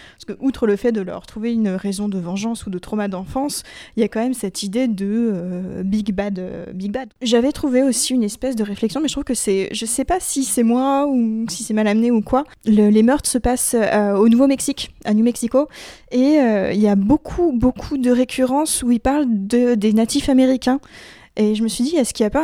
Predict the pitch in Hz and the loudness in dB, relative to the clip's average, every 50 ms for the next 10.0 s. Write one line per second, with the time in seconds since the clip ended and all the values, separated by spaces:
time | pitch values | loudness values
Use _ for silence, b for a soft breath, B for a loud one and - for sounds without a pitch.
0 | 311 277 233 208 202 220 214 214 - 294 302 254 233 214 - - - 262 254 226 | 0 0 -2 -2 -2 -4 -4 -2 0 0 0 0 -2 -4 -6 -4 -4 -2 -2 -2
1 | 202 190 208 202 - - 226 214 220 226 220 - - 277 285 320 339 - - - | -2 -4 -4 -6 -6 -6 -4 -4 -4 -4 -4 -4 -4 -2 -2 -2 -4 -4 -2 0
2 | 226 233 240 247 247 - 226 220 208 208 208 196 196 196 190 185 175 160 190 202 | 0 2 2 2 0 2 2 0 2 2 2 0 0 -2 -2 -4 -4 -6 -8 -8
3 | - - - 208 202 202 202 208 208 - - - 233 226 226 220 226 226 214 - | -10 -10 -10 -8 -8 -6 -6 -6 -6 -6 -4 -2 2 2 2 2 2 0 -2 -2
4 | 285 311 320 - - 240 240 240 226 233 240 208 247 277 269 247 226 - - - | -2 -2 -2 -2 0 2 2 2 2 2 2 2 2 2 2 2 0 -2 -4 -4
5 | - 294 285 254 - - - 277 254 240 - - 302 285 247 214 190 185 196 208 | -2 0 0 0 0 -2 -2 -2 -2 -2 0 0 2 2 2 2 0 0 0 2
6 | 220 233 247 - - - - 240 220 - - 220 214 - - - 294 320 339 - | 2 2 0 -2 -6 -10 -8 -8 -6 -4 -4 -4 -2 -2 -2 0 0 0 -2 -2
7 | - - 226 220 202 202 214 226 196 226 277 320 339 339 - - - 262 262 269 | 0 0 0 0 0 0 0 0 0 0 0 0 -2 -2 -6 -6 -4 0 0 2
8 | 285 294 285 269 226 208 208 220 226 254 226 208 202 233 220 - 226 220 - 226 | 2 2 2 0 0 0 0 -2 -2 0 0 -2 -2 -4 -4 -6 -6 -6 -4 -4
9 | 240 262 269 233 208 196 190 208 208 208 208 214 - - 226 - 214 190 - | -2 -2 -2 -2 -2 -2 -2 -4 -4 -4 -4 -6 -6 -6 -6 -6 -6 -6 -8